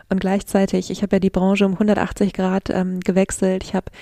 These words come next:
viele Kollegen, die, glaub ich, nicht wirklich verstehen, was ich jetzt mache oder auch nur eine begrenzte Offenheit dafür haben oder sich gar nicht vorstellen können, dass ich damit irgendwie mein Geld verdiene. Und, ähm, dann ist es immer, wenn ich die sehe, so eine Art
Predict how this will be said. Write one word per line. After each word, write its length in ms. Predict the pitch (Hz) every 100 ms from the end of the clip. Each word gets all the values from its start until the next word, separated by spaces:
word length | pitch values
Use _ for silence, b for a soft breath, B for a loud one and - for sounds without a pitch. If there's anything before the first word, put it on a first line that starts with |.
| B B B
viele 300 | - 240 247
Kollegen, 420 | 226 208 208 202
die, 80 | 196
glaub 260 | 185 185
ich, 120 | 190
nicht 160 | 190 -
wirklich 280 | 196 196 -
verstehen, 520 | 185 - - 190 226
was 140 | 202 -
ich 100 | 208
jetzt 180 | -
mache 340 | 185 190 214 196
oder 260 | 190 -
auch 160 | - -
nur 80 | 190
eine 100 | 190
begrenzte 540 | 190 190 202 - -
Offenheit 480 | 208 - 208 208 202
dafür 320 | 196 202 185
haben 400 | 185 190 190 196 - B B B
oder 280 | - 208 202
sich 160 | 185 -
gar 120 | 185
nicht 140 | 185
vorstellen 380 | 185 190 - 185
können, 280 | - 190 190
dass 160 | 185
ich 80 | 185
damit 260 | 180 185 -
irgendwie 220 | 180 180
mein 160 | 180 175
Geld 240 | 175 202
verdiene. 480 | - 165 165 170 196 B B B B
Und, 340 | 170 170 175 -
ähm, 400 | 165 165 170 170
dann 160 | 180 185
ist 140 | -
es 120 | 185
immer, 420 | - 226 226 214 196
wenn 120 | 208 208
ich 140 | 196
die 160 | 196 190
sehe, 340 | 185 202 214
so 60 | 196
eine 160 | 185
Art 220 | 180 180